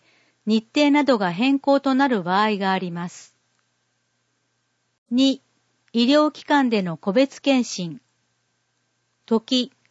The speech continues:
令和四年三月三十一日木曜日まで。検診項目、料金など、表一の通り。実施医療機関、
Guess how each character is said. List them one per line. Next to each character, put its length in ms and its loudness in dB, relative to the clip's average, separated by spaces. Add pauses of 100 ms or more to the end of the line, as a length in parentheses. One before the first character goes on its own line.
(420)
令 260 2
和 160 2
四 180 -2
年 300 -4 (420)
三 360 0
月 260 -4
三 360 0
十 180 -4
一 240 -6
日 500 -4
木 340 -2
曜 220 2
日 120 -4
ま 180 -8
で。 180 -10 (1300)
検 260 2
診 320 0
項 260 0
目、 440 -6 (260)
料 240 0
金 300 -8
な 120 -6
ど、 220 -6 (560)
表 260 4
一 220 -4
の 140 -2
通 140 -4 (140)
り。 180 -16 (1200)
実 180 -4
施 340 -2
医 20 0
療 240 2
機 120 -8
関、 320 -6